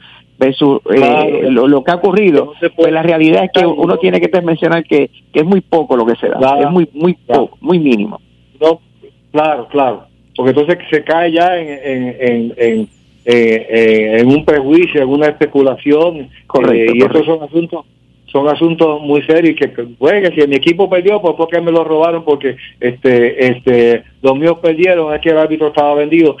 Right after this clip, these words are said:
Speaker 2: Eso se dice mucho por ahí y eso, eso ciertamente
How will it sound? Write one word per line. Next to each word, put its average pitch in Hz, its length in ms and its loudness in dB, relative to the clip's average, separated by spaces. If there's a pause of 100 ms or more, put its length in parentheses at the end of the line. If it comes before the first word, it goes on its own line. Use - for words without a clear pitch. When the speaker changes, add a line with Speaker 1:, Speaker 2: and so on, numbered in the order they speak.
(140)
Speaker 2:
Eso 147 260 0
se 165 120 0
dice 170 260 0
mucho 165 300 -2
por 156 140 0
ahí 160 200 0
y 147 60 2
eso, 139 320 -2
eso 127 360 -2 (140)
ciertamente 143 680 -2